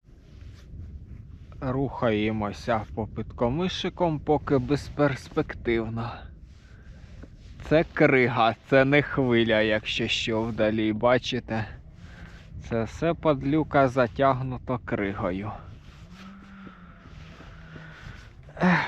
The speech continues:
отак от по вісімдесят метрів десь, так, щоб і оттуда, а потім стать сюди закинуть. Ну, закинуть уже в міста, де,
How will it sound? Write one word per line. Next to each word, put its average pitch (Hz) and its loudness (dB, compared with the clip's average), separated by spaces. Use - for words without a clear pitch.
отак 165 4
от 147 2
по 135 4
вісімдесят 135 2
метрів 117 4
десь, 104 2
так, 113 2
щоб 127 2
і 143 8
оттуда, 143 6
а 120 8
потім 117 -2
стать - 2
сюди 113 4
закинуть. 110 0
Ну, 117 2
закинуть 123 2
уже 120 4
в 117 4
міста, 123 2
де, 117 2